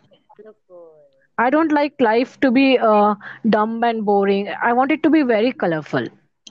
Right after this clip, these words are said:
Speaker 1: Yeah, that's nice.
Speaker 2: People
Speaker 1: That's nice.
Speaker 2: ask, like, what are the favorite colors? People usually say one or two colors are their favorite. Like, suppose, basically, they say black, red,
Speaker 1: Hmm.
Speaker 2: white.
Speaker 1: Hmm.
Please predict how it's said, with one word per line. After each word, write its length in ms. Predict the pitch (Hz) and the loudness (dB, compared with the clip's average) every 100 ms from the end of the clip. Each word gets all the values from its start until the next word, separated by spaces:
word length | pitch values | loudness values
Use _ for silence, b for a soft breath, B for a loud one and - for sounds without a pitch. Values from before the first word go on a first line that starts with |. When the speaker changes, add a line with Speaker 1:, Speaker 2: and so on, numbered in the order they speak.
| _ _ _ _ _ _ _ _ | _ _ _ _ _ _ _ _
Speaker 1:
Yeah, 200 | _ _ _ _ | _ _ _ _
that's 140 | _ _ | _ _
nice. 160 | _ | _
Speaker 2:
People 380 | 277 277 294 349 | -2 -2 0 0
Speaker 1:
That's 0 | 285 | 2
nice. 200 | 285 269 | 0 -2
Speaker 2:
ask, 80 | - 269 | -14 -4
like, 240 | 269 262 - - | 0 0 -2 -6
what 360 | 233 233 233 | 0 2 2
are 80 | 262 | 0
the 100 | 254 | -2
favorite 400 | 240 226 214 247 | 0 0 0 -4
colors? 540 | - 202 214 214 175 _ B B B B B B _ | -4 -2 0 0 -4 _ B B B B B B _
People 300 | 285 285 320 311 | -2 0 0 0
usually 340 | 294 277 285 | 0 0 0
say 160 | 311 294 | 0 -2
one 240 | 247 240 | -2 -2
or 80 | 277 | -2
two 160 | 233 254 | -2 -2
colors 320 | 247 254 - | 0 0 0
are 180 | 240 226 | 0 0
their 140 | 240 | -2
favorite. 300 | 247 208 208 | 0 0 0
Like, 140 | 220 | -4
suppose, 420 | - 208 226 214 214 _ 214 | -4 -6 -2 -4 -4 _ -2
basically, 420 | 214 247 240 233 | -2 0 0 2
they 180 | 233 220 | 2 0
say 180 | 240 220 208 240 | 0 -4 -6 -4
black, 480 | 214 208 196 202 196 208 | 0 2 0 -2 -4 -2
red, 440 | 214 208 190 185 _ - 214 208 | 0 0 -4 -8 _ -8 -2 0
Speaker 1:
Hmm. 180 | 190 202 | -2 -6
Speaker 2:
white. 100 | - _ _ _ _ | -16 _ _ _ _
Speaker 1:
Hmm. 260 | 214 - _ | -20 -20 _